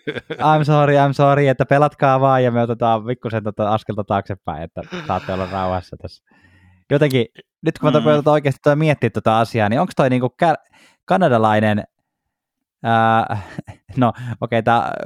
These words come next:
Speaker 1: no meinasin sanoa, että onks tää kanadalainen mentaliteetti syy sille, että noi Kanadan joukkueet ei pärjää, mut sit mä tajusin, että kyllähän noita kanadalaisia pelaajia on kaikissa ma-, <laughs> kaikissa N H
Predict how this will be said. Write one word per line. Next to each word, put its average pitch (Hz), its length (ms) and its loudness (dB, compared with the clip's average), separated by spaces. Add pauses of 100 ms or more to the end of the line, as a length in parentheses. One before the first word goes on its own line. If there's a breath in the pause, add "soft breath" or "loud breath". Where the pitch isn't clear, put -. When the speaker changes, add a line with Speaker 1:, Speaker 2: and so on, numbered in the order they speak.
(260)
Speaker 1:
no 117 100 0
meinasin 127 240 2
sanoa, 120 140 2
että 117 80 0
onks 117 100 -4
tää 131 120 0
kanadalainen 120 440 2
mentaliteetti 107 760 -2
syy 107 240 0
sille, 98 280 -2
että 92 160 -6
noi 98 60 -2
Kanadan 104 360 0
joukkueet 92 440 -4
ei 92 100 -4
pärjää, 92 540 -4 (480 loud breath)
mut 110 60 -8
sit 113 120 -4
mä 117 60 -2
tajusin, 107 300 0
että - 140 -6
kyllähän 113 220 0
noita 113 140 -2
kanadalaisia 107 640 0
pelaajia 101 480 0
on 98 80 -4
kaikissa 104 440 -4
ma-, 165 380 0
<laughs> - 140 -12
kaikissa 110 480 -2
N 107 40 0
H 104 60 2